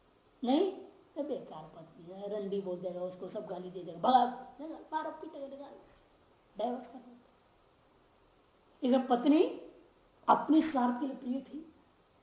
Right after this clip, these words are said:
जब अपना स्वार्थ सिद्ध नहीं हुआ तो पत्नी अप्रिय हो गई। ये दोनों तरह से बोला,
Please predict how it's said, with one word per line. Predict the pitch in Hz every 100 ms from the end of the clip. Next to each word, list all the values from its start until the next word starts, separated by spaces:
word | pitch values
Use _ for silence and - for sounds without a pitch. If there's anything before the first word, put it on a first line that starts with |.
| _ _ -
जब | 254
अपना | 302 294
स्वार्थ | 294 277
सिद्ध | 302 320
नहीं | 339
हुआ | 359 370 359
तो | - 269
पत्नी | 262 233 180
अप्रिय | 180 233 269
हो | 302
गई। | 415 - - - - _ _ _ _ _ _ _ _ _ 719 _ _ _ _ _ _ - -
ये | 190
दोनों | 285 349
तरह | 330
से | 285
बोला, | 247 233